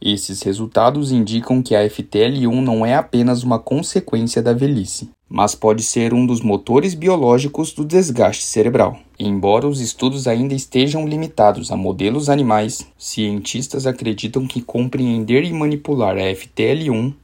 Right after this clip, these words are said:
pode abrir caminho para futuros tratamentos contra doenças neurodegenerativas como Alzheimer e Parkinson, que atingem milhões de pessoas no mundo. A descoberta foi recebida como um marco para a neurociência em dois mil e vinte e cinco,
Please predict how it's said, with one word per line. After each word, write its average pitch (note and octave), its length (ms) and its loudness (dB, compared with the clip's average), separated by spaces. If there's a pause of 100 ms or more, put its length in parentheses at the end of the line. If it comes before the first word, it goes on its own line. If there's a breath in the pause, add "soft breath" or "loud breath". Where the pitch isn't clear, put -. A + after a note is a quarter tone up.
pode A2 320 4
abrir A2 340 0
caminho C3 400 0
para B2 240 0
futuros C#3 500 -6
tratamentos C3+ 760 0
contra A#2+ 380 0
doenças A2+ 600 -2
neurodegenerativas D3+ 1300 0
como A2 320 0
Alzheimer G#2 640 2
e F#3 80 -2
Parkinson, - 520 0 (220)
que - 220 -4
atingem B2+ 600 -2
milhões A#2+ 560 2
de D#3+ 100 -8
pessoas G#2+ 480 0
no A#2+ 80 2
mundo. G#2 360 0 (240)
A - 160 -2
descoberta A2+ 640 0
foi C3+ 220 2
recebida C3 580 2
como B2+ 280 0
um A#2 180 2
marco B2 360 0
para A#2+ 260 2
a - 20 0
neurociência C3 880 0
em D3+ 100 -2
dois D3+ 180 0
mil G2+ 220 2
e G2 40 -4
vinte G#2+ 200 -2
e - 20 -10
cinco, G2 380 -4